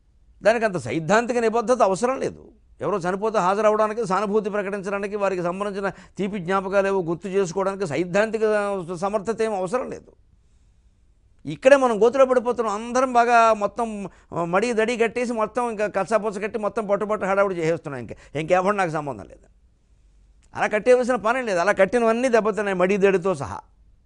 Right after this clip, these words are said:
కా-, మడో ఆచారమో కచ్చాపోచో ఇంకోటో ఏదో ఒక ఆచారం, ఒక కులంలో ఒక ఆచారం, ఒక పద్ధతి అంతే. ఇంక దాని గురించి విపరీతంగా చెప్పద్దు ఇంకా. దాంతో నేనే అయిపోతాయి అన్నాడు. ఇది లేకపోతే వంట అవ్వదు, ఏం క-, కర్రలు లేకపోయినా అవుతాయి. ఈ కాలం వాళ్ళు ఎవరో కట్టట్లేదు, అవసరం వాళ్ళకి అవసరం లేదు కట్టట్లేదు,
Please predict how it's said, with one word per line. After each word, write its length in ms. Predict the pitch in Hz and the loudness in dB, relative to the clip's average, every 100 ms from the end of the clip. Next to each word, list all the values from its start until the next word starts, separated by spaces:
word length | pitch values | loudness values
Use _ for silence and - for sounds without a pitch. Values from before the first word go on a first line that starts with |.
| _ _ _ _ | _ _ _ _
కా-, 160 | - 87 | -10 -6
మడో 260 | 87 113 214 | -2 2 4
ఆచారమో 580 | 180 170 202 180 190 | 4 4 2 2 0
కచ్చాపోచో 600 | 190 156 196 190 180 165 | -2 -2 0 0 0 -2
ఇంకోటో 420 | 202 170 196 190 196 | -2 -2 -2 0 0
ఏదో 160 | 180 | 0
ఒక 200 | 208 160 | 2 2
ఆచారం, 440 | 143 120 139 127 131 | 0 0 -2 -2 -2
ఒక 120 | 123 | -4
కులంలో 360 | 123 123 147 | -4 -4 -2
ఒక 180 | 175 127 | -4 -4
ఆచారం, 380 | 107 98 117 165 | -6 -6 -6 -6
ఒక 140 | 131 | -6
పద్ధతి 380 | 104 92 87 98 | -6 -8 -10 -10
అంతే. 200 | 107 95 | -10 -10
ఇంక 140 | 92 190 | -10 -6
దాని 240 | 220 220 | -4 -4
గురించి 260 | 214 240 196 | -4 -4 -2
విపరీతంగా 340 | 240 240 247 233 | -2 -2 -2 -4
చెప్పద్దు 240 | 226 139 | -6 -10
ఇంకా. 160 | 76 - _ _ _ _ _ _ _ _ _ _ _ _ - | -14 -18 _ _ _ _ _ _ _ _ _ _ _ _ -6
దాంతో 280 | 170 202 226 | -4 -2 -2
నేనే 240 | 220 220 | 0 0
అయిపోతాయి 380 | 220 202 214 202 | 0 -2 -4 -6
అన్నాడు. 160 | 147 | -4
ఇది 100 | 170 | 0
లేకపోతే 300 | 196 202 214 | 2 2 2
వంట 260 | 220 202 202 | 0 0 0
అవ్వదు, 180 | 208 170 | 0 0
ఏం 160 | 196 | -2
క-, 240 | 156 190 190 202 | -2 -2 0 0
కర్రలు 180 | 208 | 2
లేకపోయినా 320 | 190 185 196 190 | 2 2 2 -2
అవుతాయి. 320 | 120 82 - _ _ _ _ _ _ _ - | -4 -10 -18 _ _ _ _ _ _ _ -12
ఈ 80 | 196 | 0
కాలం 320 | 196 190 190 | 4 4 4
వాళ్ళు 180 | 190 190 | 4 4
ఎవరో 160 | 190 | 2
కట్టట్లేదు, 380 | 185 180 180 156 | 0 -2 -2 0
అవసరం 280 | 190 196 226 | 2 0 2
వాళ్ళకి 220 | 185 160 | 2 2
అవసరం 220 | 160 165 | 0 0
లేదు 120 | 190 | 0
కట్టట్లేదు, 540 | 226 165 107 - - | 0 -2 -4 -12 -20